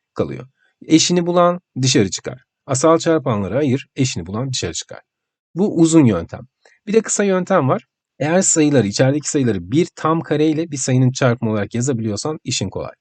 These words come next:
Sekiz ne demektir? Dört kere iki. Dört dışarıya, iki diye çıkar. Bu iki içeride kalır. Bak, bu pratik yöntem. Hatırlamazsan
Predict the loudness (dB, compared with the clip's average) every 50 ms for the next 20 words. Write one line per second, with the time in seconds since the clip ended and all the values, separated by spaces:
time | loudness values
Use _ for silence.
0 | _ _ _ _ _ -4 -4 -2 -2 -2 -2 -2 -2 0 0 -2 -2 -2 -6 -12
1 | -12 -12 _ _ _ _ _ _ _ _ -16 0 2 4 4 4 0 -4 _ -4
2 | -2 -2 -2 -4 -6 -10 -10 -12 -14 -14 -14 _ _ _ _ _ _ _ 2 2
3 | 2 2 -4 -8 -6 -6 -6 -6 -6 -6 -6 -4 -4 -4 -6 -8 _ _ _ _
4 | _ _ _ -14 -6 -4 -4 -4 -4 -6 -8 -8 -12 -6 -6 -6 -6 -6 -8 _
5 | _ -4 -4 -2 -4 -8 -10 -12 -12 -10 -8 -4 -2 -2 0 -2 -2 -4 -2 -2
6 | 0 -2 -2 -6 _ _ _ -10 -10 -10 -10 _ -20 -20 _ _ _ -16 -16 _
7 | -8 -8 -8 -8 -6 _ 0 0 0 0 -4 -6 -6 -6 -6 -6 -8 -10 -14 -16
8 | _ _ _ _ -4 -2 0 0 2 2 4 2 4 2 0 0 0 -2 -2 -2
9 | -2